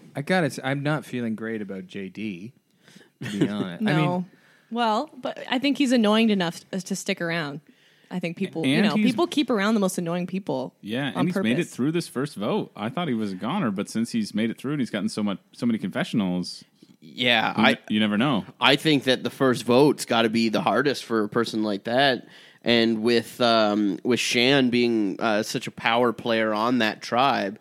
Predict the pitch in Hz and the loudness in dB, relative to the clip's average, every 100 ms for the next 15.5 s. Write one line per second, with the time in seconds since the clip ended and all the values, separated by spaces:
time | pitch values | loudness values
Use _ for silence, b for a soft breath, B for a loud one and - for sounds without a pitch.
0 | - - 131 120 101 - 101 120 120 113 | -14 -10 -6 -4 -4 -6 -8 -2 -2 -2
1 | 131 127 117 113 107 110 110 107 113 107 | -2 0 0 0 0 0 0 -2 -2 -4
2 | 104 107 123 113 98 - - - - _ | -2 0 2 0 -2 -8 -20 -20 -20 _
3 | - 110 98 - 117 104 101 - - _ | -8 -8 -8 -8 -6 -4 -6 -14 -18 _
4 | 170 185 247 330 190 175 220 285 214 247 | 0 2 2 0 0 2 2 2 2 2
5 | 151 147 151 180 160 165 156 170 226 - | 0 -2 -4 -2 0 0 2 2 2 0
6 | 247 220 208 185 170 175 165 165 139 131 | -2 0 0 0 -2 -2 -2 -4 0 0
7 | 135 113 - _ _ - 139 123 117 127 | -2 -6 -20 _ _ -4 0 0 -2 -2
8 | 131 123 110 120 113 - 120 110 104 - | -4 -8 -10 -12 -12 -10 -8 -6 -10 -12
9 | 107 98 - 101 101 104 101 107 107 113 | -12 -12 -12 -12 -12 -12 -14 -14 -12 -12
10 | 101 113 110 107 107 107 110 120 113 123 | -8 -6 -4 -4 -6 -6 0 0 2 4
11 | 120 123 135 151 180 117 _ _ - 110 | 4 2 2 2 2 -2 _ _ -8 -4
12 | 120 131 131 185 185 - _ 120 120 113 | -2 0 0 2 0 -6 _ -6 -4 -4
13 | 120 156 147 160 143 147 139 135 - 151 | 0 4 6 6 4 0 0 -2 -2 -2
14 | 151 147 156 143 160 170 147 156 139 120 | -2 0 2 2 2 2 0 -2 -4 -8
15 | 101 92 101 120 | -10 -10 -10 -12